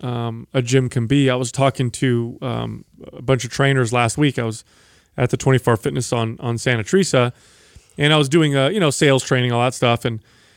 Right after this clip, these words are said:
and I was talking about, like, y-, you can't, uh, really underestimate just how intimidating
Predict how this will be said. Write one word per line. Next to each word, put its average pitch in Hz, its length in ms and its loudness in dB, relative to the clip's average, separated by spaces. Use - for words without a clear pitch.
and 160 100 -2
I 180 60 4
was 180 100 0
talking 262 320 2
about, 151 320 2
like, 139 240 0
y-, 151 120 -10
you 160 160 -6
can't, 196 500 0
uh, 175 220 -4
really 208 380 2
underestimate 175 720 2
just 151 280 0
how 202 160 0
intimidating 143 840 2